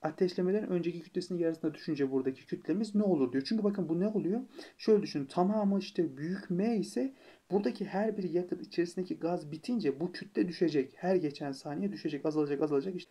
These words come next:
o yüzden kütle her geçen saniye azalıyor gibi düşünün. Ve tam sıfır beş olduğundakini soruyor diye düşünebiliriz. Verilerimizi yerine yazalım arkadaşlar. V son eşittir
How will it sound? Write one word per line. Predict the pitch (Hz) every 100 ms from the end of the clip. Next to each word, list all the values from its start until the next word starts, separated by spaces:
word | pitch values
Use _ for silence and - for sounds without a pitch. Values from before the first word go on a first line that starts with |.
| _
o | 202
yüzden | 196 220 220
kütle | 208 - 175
her | 180 175
geçen | 160 160 156
saniye | 156 196
azalıyor | - 165 165 165
gibi | 135 131
düşünün. | 135 - - - - -
Ve | 240
tam | 233 233
sıfır | - 208 196 180
beş | 190
olduğundakini | 175 165 170 160 156 160
soruyor | - 120 120 120
diye | 120 123
düşünebiliriz. | - 135 175 240 - - _ _ 202
Verilerimizi | 185 180 160 143
yerine | 131 123
yazalım | 131 165 180
arkadaşlar. | 185 180 180 - 180 - _ 139
V | 139
son | 143 156 147
eşittir | 139 - - 165